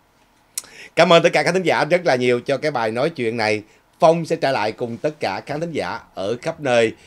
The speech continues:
trong chương trình kế tiếp của T N P Channel. Xin quý vị và các bạn nhớ đón nghe và theo dõi. Mến chào tất cả khán thính giả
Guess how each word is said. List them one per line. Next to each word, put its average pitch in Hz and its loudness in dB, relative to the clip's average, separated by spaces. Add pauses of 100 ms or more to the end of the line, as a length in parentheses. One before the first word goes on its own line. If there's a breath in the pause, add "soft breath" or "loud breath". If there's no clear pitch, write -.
(280 loud breath)
trong 170 4
chương 165 -2
trình 113 -2
kế 131 -2
tiếp 175 -6
của 151 -8
T - -8 (440)
N 127 -4
P 139 -6
Channel. 104 -2 (300 soft breath)
Xin 151 -2
quý 160 -4
vị 113 0
và 104 -4
các 127 -10
bạn 98 -6 (120)
nhớ 120 0
đón 139 -2
nghe 117 0
và 92 -6
theo 101 -6
dõi. 95 -6 (300 soft breath)
Mến 151 0
chào 113 0
tất 143 -8
cả 107 -6
khán 151 -8
thính 160 -6
giả 107 -4